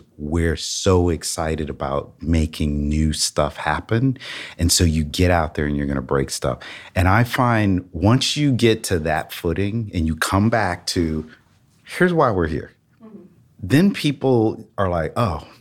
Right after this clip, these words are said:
Speaker 1: what am I gonna say about that?" Right? There's never, like, intentional wrongdoing. There's,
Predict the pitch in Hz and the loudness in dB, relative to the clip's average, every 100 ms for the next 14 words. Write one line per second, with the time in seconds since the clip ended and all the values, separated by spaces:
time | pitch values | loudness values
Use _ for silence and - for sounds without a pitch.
0 | _ - 98 107 104 101 92 98 90 78 | _ 0 4 6 6 4 2 0 0 0
1 | 69 - 50 - - 82 87 - - - | -4 -8 -10 -8 -4 -2 -2 -4 -20 -20
2 | - _ _ 90 95 92 90 90 87 - | -20 _ _ 2 4 6 4 2 0 -4
3 | - _ _ 80 92 101 110 104 104 92 | -8 _ _ 2 4 6 4 4 4 4
4 | 82 78 - 92 82 - 101 95 90 - | 2 0 -4 -4 -4 -4 0 2 2 0
5 | 90 85 78 76 78 76 71 69 67 71 | 2 2 2 2 2 2 0 -2 -2 -2
6 | 67 65 - 67 80 78 76 73 | -2 -2 -6 -4 0 2 2 -2